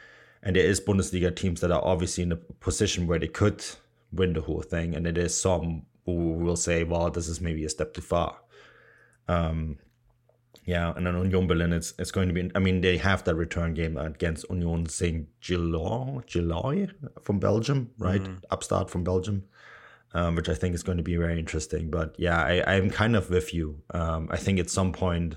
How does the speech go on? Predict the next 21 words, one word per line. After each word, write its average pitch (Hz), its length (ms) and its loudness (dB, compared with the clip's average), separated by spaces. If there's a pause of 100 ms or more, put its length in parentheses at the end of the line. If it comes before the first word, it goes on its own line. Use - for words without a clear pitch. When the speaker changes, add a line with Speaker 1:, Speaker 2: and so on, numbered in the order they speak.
(1000)
Speaker 1:
the - 100 2
club 101 380 4
will 95 120 6
have 90 180 2
to - 80 -4
make 87 260 0
a 87 160 4
subconscious 95 720 -2
decision 85 520 -2
on 85 140 -4
what's 82 400 -4
more 87 240 -2
important. 85 580 0
And 92 220 0 (720)
it's 113 200 2
really 139 240 8
interesting 110 380 2
too, 107 180 4
I 95 60 6
think, 107 300 0
that 90 280 2